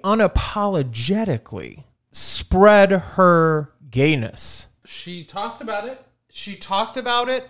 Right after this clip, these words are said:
Speaker 1: She showed up to a red carpet. She did not shy away from kissing the woman that she was with.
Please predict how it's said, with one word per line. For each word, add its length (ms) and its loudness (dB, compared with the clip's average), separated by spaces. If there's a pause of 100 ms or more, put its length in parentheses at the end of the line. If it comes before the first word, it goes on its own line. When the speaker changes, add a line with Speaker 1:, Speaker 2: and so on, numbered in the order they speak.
(120)
Speaker 1:
She 260 -4
showed 400 2
up 160 2
to 160 -2
a 60 0
red 300 -2
carpet. 760 -4 (340)
She 580 -4
did 140 -8
not 300 -2
shy 300 0
away 360 -2
from 640 -4
kissing 400 -6
the 80 -2
woman 360 -4
that 200 -4
she 260 -8
was 280 -8
with. 480 -4